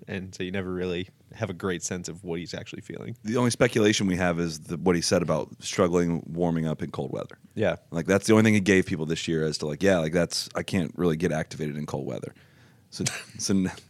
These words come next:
Speaker 2: <laughs>
Speaker 1: The cat
Speaker 2: cat's
Speaker 1: is,
Speaker 2: the
Speaker 1: like, not,
Speaker 2: best.
Speaker 1: he's just not real life.
Speaker 2: <laughs> I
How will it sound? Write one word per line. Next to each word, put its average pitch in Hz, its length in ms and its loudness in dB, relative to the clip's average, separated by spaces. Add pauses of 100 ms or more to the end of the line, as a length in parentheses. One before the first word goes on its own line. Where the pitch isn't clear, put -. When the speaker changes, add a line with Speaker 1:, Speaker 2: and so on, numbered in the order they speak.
(260)
Speaker 2:
<laughs> 135 100 8 (1600)
Speaker 1:
The 160 220 0
cat - 20 -8
Speaker 2:
cat's 254 280 6
Speaker 1:
is, 175 60 8
Speaker 2:
the - 60 4
Speaker 1:
like, 120 120 8
not, 117 280 8
Speaker 2:
best. 135 120 6
Speaker 1:
he's 123 80 8
just 190 280 6
not 123 200 8
real 107 220 6
life. 92 280 0
Speaker 2:
<laughs> - 840 -8
I 240 60 -2